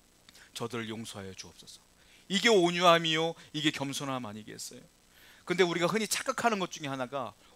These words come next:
온유하다라는 것은 약하다라고 착각을 해요. 약한 사람, 착한 사람, 어눌한 사람, 바보 같은 사람, 이 사람이 온유한 사람이라 착각해. 예수님이 착-, 예수님이 약한 사람이에요?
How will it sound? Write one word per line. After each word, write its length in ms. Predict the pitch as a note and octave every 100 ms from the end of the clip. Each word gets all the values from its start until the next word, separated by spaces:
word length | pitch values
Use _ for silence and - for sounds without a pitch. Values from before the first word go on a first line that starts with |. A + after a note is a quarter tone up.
| -
온유하다라는 880 | D#3 G3+ A3 G3 F#3+ F3+ F3 D3+ C#3+
것은 400 | B2+ F#3+ B2+ F#2+ - - -
약하다라고 760 | C3+ D#3+ - - G#3 G3 E3 C#3+
착각을 460 | - - A#2+ G2
해요. 80 | F2+ - _ _ _ _ _ _
약한 400 | B2+ - D#3+ D#3
사람, 320 | C#3 C3 F#2 - _ _ _ _
착한 420 | - - - A3+ F#3
사람, 320 | E3 B2+ F#2+ _ _
어눌한 520 | - E3+ F#3+ F#3 E3+ D3+
사람, 240 | C#3 A2+ -
바보 340 | F3 G3 G3
같은 300 | F#3 E3+ D#3+
사람, 260 | C#3+ B2 G2+ - - -
이 140 | F3
사람이 340 | E3+ F#3+ F#3 F3+
온유한 400 | D#3+ F#3 F3 E3
사람이라 260 | D#3+ C#3+
착각해. 440 | - B2+ B2 - - - - C#3
예수님이 500 | D#3+ E3+ E3+ E3+ D#3+
착-, 180 | - - - -
예수님이 580 | D3 F3+ E3 D#3+ D3 - -
약한 280 | C#3 D#3 C#3+
사람이에요? 480 | C3+ C3 B2+ C#3